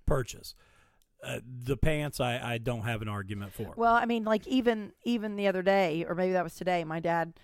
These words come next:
Speaker 2: we were talking about it, and Dad said, uh, said, our, we said something about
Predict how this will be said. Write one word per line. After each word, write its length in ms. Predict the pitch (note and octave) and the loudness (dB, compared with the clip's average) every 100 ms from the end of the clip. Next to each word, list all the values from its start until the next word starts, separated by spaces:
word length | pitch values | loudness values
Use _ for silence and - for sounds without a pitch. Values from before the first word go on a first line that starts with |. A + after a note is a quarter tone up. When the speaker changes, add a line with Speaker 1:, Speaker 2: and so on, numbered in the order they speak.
| _ _ | _ _
Speaker 2:
we 100 | F#3+ | -2
were 80 | F#3 | 0
talking 320 | - F#3+ F3+ | 4 2 2
about 200 | E3+ D#3+ | 0 2
it, 120 | F3 F3 | 0 -2
and 140 | F3 | -2
Dad 220 | F3 F3 | 0 -2
said, 320 | - E3+ D#3+ D3+ | -2 0 0 0
uh, 220 | C#3+ C#3+ - - - - - - _ _ _ | -4 -8 -12 -20 -20 -20 -20 -20 _ _ _
said, 260 | - F#3+ F3 | 0 0 2
our, 300 | F3+ F#3 F#3 | 2 4 4
we 160 | - G3 | 2 0
said 240 | - F#3+ | 2 2
something 260 | F#3+ F3+ F#3+ | 2 2 2
about 300 | F#3 F3+ | 4 4